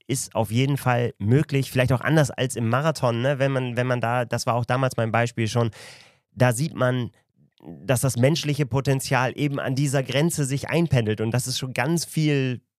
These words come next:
Labor und, äh, anderen Dingen bedarf, technischer Weiterentwicklung, um da vielleicht unter die Zwei-Stunden-Marke zu kommen, ne? Da, das, das ist einfach, da muss irgendwas passieren noch. So, ne? Wenn es einfach so weitergeht, fällt nicht, äh,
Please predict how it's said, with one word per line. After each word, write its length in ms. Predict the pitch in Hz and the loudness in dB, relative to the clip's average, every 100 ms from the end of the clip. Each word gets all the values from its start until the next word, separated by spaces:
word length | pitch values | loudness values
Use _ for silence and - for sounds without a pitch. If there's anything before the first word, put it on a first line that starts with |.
| - | -4
Labor 720 | 117 123 131 135 139 127 - | 0 2 2 0 2 0 -2
und, 360 | - 131 120 - - | -2 -2 -2 -10 -14
äh, 360 | - 52 - | -14 -14 -14
anderen 500 | 57 - 147 131 131 | -8 0 2 2 2
Dingen 260 | 127 131 123 | 0 -2 -2
bedarf, 420 | 117 120 131 127 | -2 0 0 -2
technischer 500 | - 151 - 123 131 | 0 0 -2 -4 0
Weiterentwicklung, 840 | 120 123 127 113 107 117 123 117 113 - - - | 0 0 0 -2 -2 -2 0 -2 -4 -14 -20 -2
um 340 | 131 127 123 - _ 131 | 2 2 0 -6 _ -4
da 240 | 127 131 - - | 0 0 0 -6
vielleicht 480 | 127 123 117 - - | 0 2 0 -4 -2
unter 200 | 127 110 | 0 0
die 120 | 107 | 0
Zwei-Stunden-Marke 640 | - 95 98 87 87 87 | -2 -2 -4 -6 -8 -10
zu 120 | - | -12
kommen, 240 | - 85 87 | -8 -6 -2
ne? 200 | 101 98 | -2 -2
Da, 160 | 117 | -2
das, 300 | 113 123 - | -2 -4 -2
das 180 | 127 120 | -2 -2
ist 180 | 113 - | -4 -4
einfach, 440 | 123 139 131 117 - - - - | -2 0 0 -2 -12 -20 -6 2
da 100 | 127 | 4
muss 220 | 147 - | 4 2
irgendwas 320 | 170 170 165 | 0 0 0
passieren 500 | - 156 175 127 98 | -2 0 2 0 0
noch. 280 | 87 - - - | -8 -12 -18 -12
So, 220 | 92 117 | -2 0
ne? 200 | 107 147 | 2 2
Wenn 100 | 147 | 2
es 80 | 147 | 0
einfach 200 | - 147 | 0 0
so 140 | 135 127 | 0 0
weitergeht, 520 | 160 170 151 156 - _ | 2 0 0 -2 -4 _
fällt 320 | - 143 131 | -4 0 2
nicht, 420 | 131 147 - - _ _ _ _ | 0 -4 -6 -18 _ _ _ _
äh, 300 | - - | -20 -20